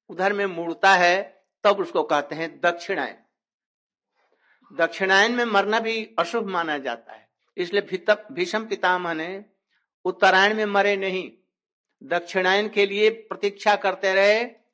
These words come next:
जब दक्षिणायन सूर्य उधर की तरफ में मुड़ा, तब उन्होंने अब शरीर को छोड़ा। उत्तरायण में मरने से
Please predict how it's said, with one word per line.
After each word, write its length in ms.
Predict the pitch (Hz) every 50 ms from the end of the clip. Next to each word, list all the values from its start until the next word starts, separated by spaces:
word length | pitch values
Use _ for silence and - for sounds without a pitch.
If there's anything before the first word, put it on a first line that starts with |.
| _ _ _
जब 300 | 139 156 185 180 185 170 190
दक्षिणायन 520 | 180 175 - - 196 190 190 196 202 208
सूर्य 460 | 202 - - 208 196 196 190 180 - _ _ _ _ _ _ _ _ _ _
उधर 240 | - 156 175 190 196
की 140 | 190 - 190
तरफ 280 | - - 190 202 196 -
में 100 | 196 190
मुड़ा, 300 | 190 185 185 190 196 196
तब 460 | 196 - - _ _ - 247 240 214 214
उन्होंने 360 | 202 185 170 165 160 151 143
अब 60 | 139
शरीर 320 | - - - 135 135 131
को 180 | - _ 117 113
छोड़ा। 320 | 113 - 117 113 113 _ _ _ _ _ _ _ _ _ _ _ _ _ _ - - 233 _ _ _ _ _ _ _ _ _ _ _ _ _ _ _ _ _ _ _ _ _ _
उत्तरायण 460 | 160 165 170 196 185 190 196 196 185 175
में 120 | 175 175
मरने 360 | 165 160 156 151 165 175 185
से 480 | 180 - 196 202 208 220 220 214 _